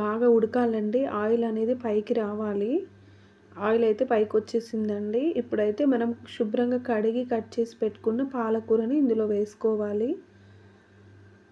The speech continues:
మొత్తం ఇలా వేసుకొని బాగా కలుపుకోవాలి.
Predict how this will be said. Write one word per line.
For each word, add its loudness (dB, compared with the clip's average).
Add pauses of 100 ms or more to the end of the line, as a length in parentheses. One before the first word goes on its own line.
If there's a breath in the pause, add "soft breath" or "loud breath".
(1120)
మొత్తం -2 (140)
ఇలా 2 (120)
వేసుకొని 0 (280)
బాగా 2 (100)
కలుపుకోవాలి. 2